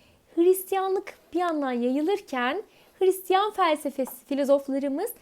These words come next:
ruhun ölümsüzlüğü düşüncesinden yararlanmış ve benimsemişler. Çünkü onlarda da ne vardı?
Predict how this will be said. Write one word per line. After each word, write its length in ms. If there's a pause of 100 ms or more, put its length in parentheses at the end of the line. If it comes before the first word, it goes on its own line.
(220)
ruhun 240
ölümsüzlüğü 520
düşüncesinden 520
yararlanmış 800
ve 40 (160)
benimsemişler. 800
Çünkü 240
onlarda 480
da 40
ne 200
vardı? 460